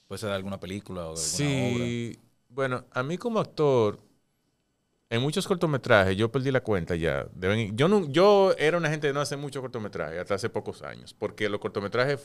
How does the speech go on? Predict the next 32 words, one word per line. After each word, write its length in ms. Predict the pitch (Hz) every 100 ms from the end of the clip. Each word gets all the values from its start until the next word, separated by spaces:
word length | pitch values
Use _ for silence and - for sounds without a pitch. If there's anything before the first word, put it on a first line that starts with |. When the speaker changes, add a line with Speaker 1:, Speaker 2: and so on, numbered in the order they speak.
| -
Speaker 2:
eh, 200 | 120 107
muchas 280 | 104 117 131
veces 220 | 127 113
te... 160 | 113 110 - _ _ - - _ - _ _ _ _ _ _ _ _
Tú 100 | 127
dices 160 | 170
por 100 | 165
hacer 160 | 135 143
un 60 | 147
favor 380 | 131 120 135
a 40 | 123
un 60 |
grupo 220 | 123 123 123
de 60 |
estudiantes, 440 | 110 110 120 131 123
al 60 |
final 320 | 113 107 117
tú 120 | 117 113
quedas 200 | 117 110
con 100 | 107
un 80 | 107
mal 120 | 104
sabor 220 | 104 101
en 80 | 95
la 80 | 87
boca, 320 | 80 76 87
porque, 540 | 90 - 92 87 85
Speaker 1:
Sí, 80 | 85
sí, 180 | - 82
sí, 160 | - 92
sí, 0 |
sí. 140 | -